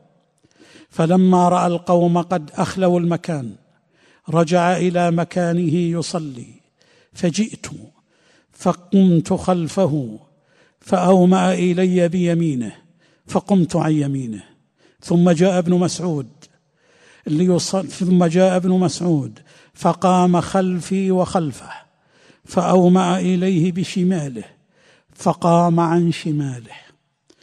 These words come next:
فقمنا ثلاثتنا يصلي كل واحد منا بنفسه". انتبهوا لسياق الآية،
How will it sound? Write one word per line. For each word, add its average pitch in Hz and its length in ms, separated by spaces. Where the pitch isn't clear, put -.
فقمنا 156 680
ثلاثتنا 180 960
يصلي 170 800
كل 202 380
واحد 196 600
منا 240 560
بنفسه". 196 440
انتبهوا 143 360
لسياق - 480
الآية، - 260